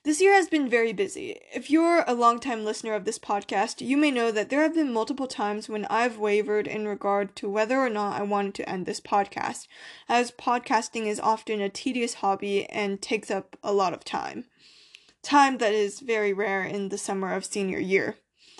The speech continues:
Oh shit, I'm old. No, no. I'm not planning on ending the series. However, I hope you understand that, unlike the previous summer, unfortunately, I will be unable to schedule a precise release pattern for my episodes.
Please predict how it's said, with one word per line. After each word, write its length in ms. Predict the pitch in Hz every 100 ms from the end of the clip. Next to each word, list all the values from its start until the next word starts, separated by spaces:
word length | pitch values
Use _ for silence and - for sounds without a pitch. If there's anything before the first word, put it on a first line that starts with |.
| - _ -
Oh 140 | 220
shit, 280 | - 233 262
I'm 220 | 277 254
old. 380 | 240 202 208 - - _ - - - - -
No, 300 | 247 214 220 - -
no. 340 | 220 196 226 _ _ -
I'm 160 | - 285
not 240 | 349 -
planning 420 | - - 254 254 240
on 160 | 208 -
ending 380 | 220 214 214 196
the 80 | 208
series. 460 | - - 71 -
However, 640 | - 240 240 254 262 262 262 - - -
I 60 | 254
hope 200 | 311 330
you 120 | 320
understand 440 | 320 285 233 226 220
that, 240 | 208 - -
unlike 320 | 277 302 294
the 80 | 269
previous 420 | - 240 214 240
summer, 460 | - 220 220 214 -
unfortunately, 760 | 247 247 247 247 285 277 277 -
I 160 | 240
will 80 | 233
be 100 | 220 -
unable 400 | 226 233 214 214
to 80 | 247
schedule 480 | - 202 202 208
a 100 | -
precise 540 | 208 233 - 214 226 214
release 320 | 208 202 -
pattern 420 | - 214 214 202 - _
for 120 | 233
my 140 | 214 202
episodes. 640 | - - - - - -